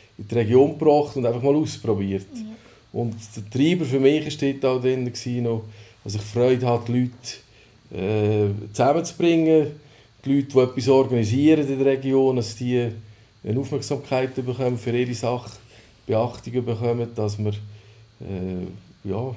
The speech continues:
Speaker 1: Konzerte hat, wo, wo besucht sind, dass man, äh, kann, äh, Crowdfunding ist auch so etwas, wo wir viel haben, vom
Speaker 2: Ja.
Speaker 1: Trichter,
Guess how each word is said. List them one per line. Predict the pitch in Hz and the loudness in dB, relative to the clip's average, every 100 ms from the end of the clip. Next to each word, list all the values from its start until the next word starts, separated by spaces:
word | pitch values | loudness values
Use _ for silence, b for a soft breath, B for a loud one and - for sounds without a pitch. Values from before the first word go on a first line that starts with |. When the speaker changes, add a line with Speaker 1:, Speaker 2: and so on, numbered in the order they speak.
| - | -10
Speaker 1:
Konzerte | 113 110 110 117 107 - | -8 -6 -2 -4 -4 -6
hat, | 117 113 | -6 -6
wo, | 113 107 107 B B B | -6 -6 -10 B B B
wo | - | -12
besucht | 104 139 139 147 - | -4 0 0 -2 -4
sind, | 143 139 131 - | -4 -4 -8 -8
dass | 110 107 | -6 -4
man, | 107 107 | -2 0
äh, | 110 104 104 B B B - - | -2 -4 -10 B B B -18 -2
kann, | 113 113 - - | 2 2 0 -8
äh, | - 101 95 85 90 - _ - | -8 -6 -4 -6 -8 -12 _ -8
Crowdfunding | - 117 139 - 143 139 131 135 | 0 2 2 4 4 4 2 -2
ist | 120 110 | -2 -2
auch | 123 | -2
so | 127 127 | -2 -6
etwas, | 127 120 | -8 -10
wo | 127 | -6
wir | 123 | -6
viel | 120 123 123 | -2 -2 -2
haben, | 120 120 - b b b b - | -4 -6 -10 b b b b -12
vom | 113 | -10
Speaker 2:
Ja. | - | -6
Speaker 1:
Trichter, | 117 120 - - | -4 -4 -8 -10